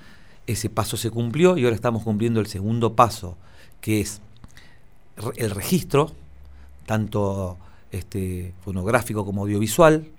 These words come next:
y el tercer paso es que ese material llegue a la currícula escolar para que nuestros estudiantes puedan estudiar a las cantoras como patrimonio cultural y llegue a las bibliotecas populares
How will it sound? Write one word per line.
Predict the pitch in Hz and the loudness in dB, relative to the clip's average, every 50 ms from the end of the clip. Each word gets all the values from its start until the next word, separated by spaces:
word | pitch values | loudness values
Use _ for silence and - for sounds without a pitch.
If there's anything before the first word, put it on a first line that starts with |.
| - - - - - - - | -20 -20 -20 -20 -20 -14 -6
y | 123 117 | -4 -4
el | 107 110 | -4 -4
tercer | 113 101 107 - 127 120 | -6 -6 -2 -4 -4 -4
paso | 113 - 131 131 - - - 139 - - | 2 2 2 2 4 0 -2 -4 -4 -4
es | - 104 98 - | -8 -8 -8 -8
que | - 107 | -6 -4
ese | 107 101 - 113 101 | -4 -4 -4 -4 -4
material | 104 98 107 104 104 117 127 135 139 139 139 - - - - - - - - 101 | -4 -4 -4 -2 2 4 4 4 4 2 -2 -12 -20 -20 -20 -20 -20 -10 -8 -4
llegue | 95 113 110 95 92 95 | -2 0 -2 -2 -2 -4
a | 95 | -6
la | 95 92 | -6 -6
currícula | 87 107 98 117 127 117 123 110 | -6 -4 -4 -4 -4 -2 -2 -4
escolar | 101 - - 107 117 127 139 143 139 - - - - - | -4 -2 0 4 6 6 4 4 0 -10 -18 -20 -20 -14
para | - 104 95 95 | -12 -10 -8 -6
que | 98 | -4
nuestros | 98 95 - - - | -6 -6 -6 -8 -12
estudiantes | 87 - - 110 117 113 101 - 92 | -10 -6 -2 0 0 0 0 -2 -6
puedan | - - 123 123 113 | -4 0 0 0 0
estudiar | 104 107 - 110 113 127 127 123 123 - - - - - - - - - | 0 -4 -4 0 2 2 2 2 0 -8 -16 -20 -20 -20 -20 -20 -20 -10
a | - 107 | -8 -8
las | 92 - | -8 -6
cantoras | - 104 98 95 92 135 127 110 110 | -4 -4 -4 -2 -2 -2 -2 -2 -4
como | 113 107 104 | -6 -8 -6
patrimonio | 104 104 101 110 110 120 120 107 | -8 -8 -8 -6 -4 -4 -4 -4
cultural | 110 101 117 139 156 151 | -2 0 0 0 0 0
y | - 98 | -4 -4
llegue | 95 113 113 104 | -2 -2 0 0
a | 107 | -2
las | 101 92 92 | -2 -2 -4
bibliotecas | 92 92 - 117 110 110 | -6 -6 -6 -4 -4 -4
populares | 104 101 - 107 107 127 139 139 131 135 | -6 -6 -6 -2 2 2 2 2 0 -2